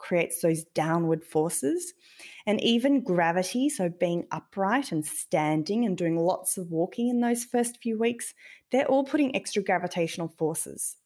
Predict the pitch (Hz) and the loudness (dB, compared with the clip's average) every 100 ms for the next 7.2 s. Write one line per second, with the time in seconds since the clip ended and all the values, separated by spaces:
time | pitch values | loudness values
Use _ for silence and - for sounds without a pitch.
0 | - 180 165 165 - _ _ _ _ 170 | -8 -4 -2 -2 -8 _ _ _ _ 0
1 | 160 156 - - 160 - 151 147 151 - | 0 0 -6 -4 -2 0 0 0 0 -2
2 | - 196 175 226 240 233 226 202 - 185 | 0 2 2 2 2 0 0 0 0 2
3 | 180 196 - - - 196 180 294 - - | 2 0 -4 -2 2 2 4 2 -2 -12
4 | - - - 196 196 180 185 - 214 262 | -20 -20 -2 0 2 0 0 -2 -2 -2
5 | - 233 196 185 185 185 175 180 180 - | -4 -6 -2 -4 -2 -4 -4 -6 -8 -4
6 | 165 160 - 151 - 170 151 151 - 180 | -4 -4 -4 -4 -4 -4 -6 -6 0 2
7 | 165 | 4